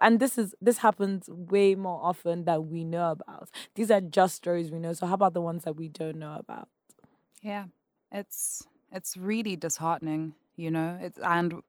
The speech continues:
Speaker 2: safer spaces must be created for women in music. Um, it's, it's so, it's so disheartening. What would you say though is the, is, like, the biggest shocker you've faced as just a woman in your working career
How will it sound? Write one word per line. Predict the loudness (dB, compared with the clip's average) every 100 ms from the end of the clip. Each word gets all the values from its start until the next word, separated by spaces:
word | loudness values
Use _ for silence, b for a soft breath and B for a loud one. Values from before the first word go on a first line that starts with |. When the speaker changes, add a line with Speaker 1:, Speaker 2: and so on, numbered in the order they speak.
| _ -6
Speaker 2:
safer | 0 2 4 2
spaces | 2 2 2 2 2 0 -2
must | 0 4 2 2 -6
be | -6 -6
created | -4 -2 -2 -2 -6 -8 -6
for | -2
women | 0 2 4
in | 4 4
music. | 4 2 -6 -14 -12
Um, | -4 0 0 0 -2 b b b b b -8
it's, | -6 -6 -8 -8
it's | -8 -4
so, | 2 4 4 2 -4
it's | -8 0
so | 0 0
disheartening. | -2 -2 -4 -4 -6 -6 -8 B B 0
What | 4 4
would | 2
you | 0 0
say | 2 4
though | 4 2
is | 0
the, | 0 0 0 -4 -14 -10
is, | -6 -6 -6
like, | -6 -6 -6 -10 -16 -20 _ _ _ _ -12
the | -6 -2
biggest | 0 0 0
shocker | 0 0 -2 -4 -6
you've | -4 -4
faced | -4 -6 -6 -6 -8 -6
as | -2 -2 -2 -4 -8 -4
just | -4 -2
a | 0
woman | 0 0
in | 0
your | -2 0
working | -2 -2 -4 -4 -4
career | -6 -8 -8 -8 -8